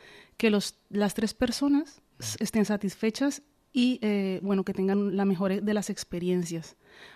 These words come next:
Speaker 1: ¿vale? En cuen-, en cuanto al, al vendedor, al que quiere vender su inmueble, nosotros queremos, eh, darle la tranquilidad a él de que el inmueble está, está en perfectas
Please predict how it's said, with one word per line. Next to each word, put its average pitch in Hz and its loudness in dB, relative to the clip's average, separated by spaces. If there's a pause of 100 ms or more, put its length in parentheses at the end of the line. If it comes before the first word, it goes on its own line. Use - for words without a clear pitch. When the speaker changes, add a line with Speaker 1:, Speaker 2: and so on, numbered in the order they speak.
(140)
Speaker 1:
¿vale? 190 -2
En 208 -2
cuen-, 208 0 (100)
en 208 0
cuanto 196 -2
al, 180 -2 (160)
al 190 -2
vendedor, 180 0
al 208 -2
que 202 -6
quiere 190 -4
vender 196 -2
su - -8
inmueble, 202 0 (840)
nosotros 208 0
queremos, 202 0 (240)
eh, 185 0
darle 202 0
la 214 -2
tranquilidad 196 -2 (240)
a 190 -2
él 202 0 (1080)
de 214 2
que 214 0
el 202 4
inmueble 190 2
está, 196 0
está 202 -4
en 196 0
perfectas 190 -4